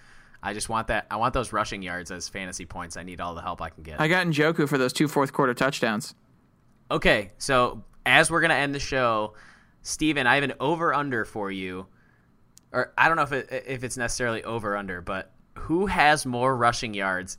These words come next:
Speaker 1: in this football game, Kevin Hogan or Isaiah Crowell?
Speaker 2: Oh, Kevin Hogan. They're gonna run a lot of, uh,
Speaker 1: <laughs>
Speaker 2: R P Os.
Speaker 1: That, that was my, uh, that was my pick,
Speaker 2: That's
Speaker 1: too.
Speaker 2: not
Speaker 1: That's
Speaker 2: even
Speaker 1: just,
Speaker 2: a
Speaker 1: uh,
Speaker 2: thinker. That's easy.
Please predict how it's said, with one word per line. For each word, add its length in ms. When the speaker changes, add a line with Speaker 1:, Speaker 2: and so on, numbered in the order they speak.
Speaker 1:
in 220
this 180
football 340
game, 380
Kevin 340
Hogan 560
or 220
Isaiah 320
Crowell? 380
Speaker 2:
Oh, 80
Kevin 300
Hogan. 400
They're 80
gonna 140
run 120
a 60
lot 240
of, 120
uh, 280
Speaker 1:
<laughs> 60
Speaker 2:
R 120
P 240
Os. 480
Speaker 1:
That, 200
that 100
was 180
my, 300
uh, 180
that 120
was 120
my 160
pick, 200
Speaker 2:
That's 240
Speaker 1:
too. 40
Speaker 2:
not 160
Speaker 1:
That's 60
Speaker 2:
even 160
Speaker 1:
just, 140
Speaker 2:
a 20
Speaker 1:
uh, 40
Speaker 2:
thinker. 320
That's 240
easy. 400